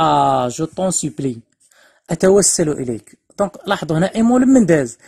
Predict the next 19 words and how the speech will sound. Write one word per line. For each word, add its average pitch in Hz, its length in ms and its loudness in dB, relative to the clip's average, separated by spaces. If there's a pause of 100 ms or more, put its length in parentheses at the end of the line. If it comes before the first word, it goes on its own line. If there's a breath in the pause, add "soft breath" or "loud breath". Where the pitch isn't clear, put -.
(200 soft breath)
واحد 175 200 -4
الاستراتيجيه 202 560 -4
ديال 190 180 -2
التوسل، 180 580 -2
ديال 151 200 -4
التاثير. 180 600 -2
دونك 156 180 -4
هنا 196 120 -2
تيش-، - 280 -8
اي 202 80 -4
شيرش - 280 -6
ا 233 200 -2 (460 loud breath)
بيرسوادي 240 680 2
سون 196 340 2
بير. 113 280 -2 (920)
قلنا 165 160 2
شنو 202 160 0
هي 185 160 4
بيرسوادي؟ 165 680 -2